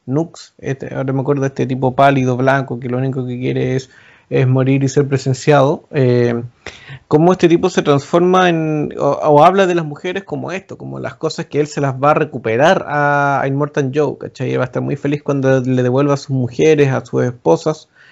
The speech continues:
em, hasta el minuto que él conoce a una, por lo menos, y se da cuenta que es una persona, y se enamora y todo el cuento.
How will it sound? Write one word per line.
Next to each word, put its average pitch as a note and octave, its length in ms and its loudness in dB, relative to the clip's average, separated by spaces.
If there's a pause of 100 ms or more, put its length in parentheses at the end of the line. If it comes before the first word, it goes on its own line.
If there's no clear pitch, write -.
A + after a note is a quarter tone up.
(300)
em, B2+ 720 0 (1200)
hasta B2+ 460 2
el C3+ 100 4
minuto D3 360 2
que C#3+ 100 0
él D3+ 100 0
conoce D#3 320 -2
a C#3 40 2
una, D#3 260 2
por C3+ 100 -2
lo C3+ 80 0
menos, D3+ 220 -2
y - 40 -4
se D3 100 -4
da C3+ 60 -2
cuenta C#3+ 260 -2
que C3+ 60 -2
es C#3+ 60 0
una C#3 160 0
persona, C#3 500 0
y - 20 -4
se B2+ 100 -4
enamora C#3 380 0
y C3 40 -2
todo C#3+ 120 0
el C#3+ 60 -4
cuento. C#3 400 -4